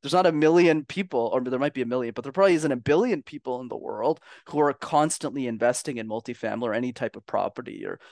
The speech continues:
trying to raise capital for. So if you screw up a presentation, the whole community will know about it in your area. So it's important for us to increase the level of commitment that we have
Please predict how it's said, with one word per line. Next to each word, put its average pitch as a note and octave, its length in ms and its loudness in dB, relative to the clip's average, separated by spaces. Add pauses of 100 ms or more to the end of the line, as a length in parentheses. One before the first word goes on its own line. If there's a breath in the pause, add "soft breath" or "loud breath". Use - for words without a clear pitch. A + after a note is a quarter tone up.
trying B2+ 220 0
to A#2+ 80 -4
raise A2+ 240 -4
capital C#3 440 -2
for. - 360 -14 (280 loud breath)
So E3 200 2
if E3 160 0
you D4 100 2
screw C#3 460 0
up F3 200 4
a B2 60 -2
presentation, B2+ 960 -6
the B2+ 80 0
whole A#3 180 0
community C3+ 540 -4
will F#2+ 180 -12
know C3+ 200 -2
about G2 280 -4
it G2 140 -12
in A2+ 100 -10
your G#2+ 160 -10
area. B2+ 460 -4 (340 soft breath)
So D#3 140 0
it's - 100 -4
important A#2 720 0
for B2+ 300 -2
us A2+ 260 -2 (400 soft breath)
to D#3 280 -2
increase F3+ 840 -2
the C#3 140 -2
level C3 400 2
of - 160 -6
commitment C3 560 -8
that - 160 -8
we C3+ 100 -10
have G#2+ 400 -2